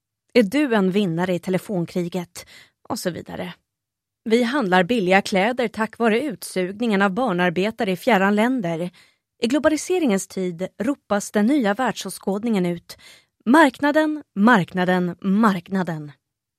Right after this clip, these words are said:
Vi avreglerar och konkurrensutsätter. Vi sätter marknadshyror på skolbyggnader.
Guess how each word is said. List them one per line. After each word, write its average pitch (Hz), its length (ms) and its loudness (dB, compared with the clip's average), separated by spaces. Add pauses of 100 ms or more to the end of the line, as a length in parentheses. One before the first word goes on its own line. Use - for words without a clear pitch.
(640)
Vi 170 200 -8
avreglerar 175 960 -6
och 175 260 -8 (320)
konkurrensutsätter. 208 1600 -2 (640)
Vi 247 140 0
sätter 240 320 0
marknadshyror 220 960 -2
på - 160 -14
skolbyggnader. 180 1000 -6